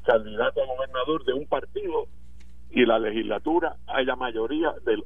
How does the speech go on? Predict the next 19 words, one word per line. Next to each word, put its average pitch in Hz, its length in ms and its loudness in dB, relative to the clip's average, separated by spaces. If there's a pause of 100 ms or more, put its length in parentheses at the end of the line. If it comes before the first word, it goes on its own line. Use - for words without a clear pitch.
otro 135 260 2
partido. 107 520 -6 (280)
Por 110 240 -4
lo 107 100 0
menos 151 320 0
en 120 180 -2
el 117 140 0
Senado 135 460 2 (400)
sería 117 380 8
más 120 180 0
probable. 95 520 -4 (440)
Si 127 80 6
el 104 100 4
Partido 143 440 0
Popular 151 460 0
ganase 131 680 -4
en 131 100 -8
el 123 140 -2
Senado 139 420 4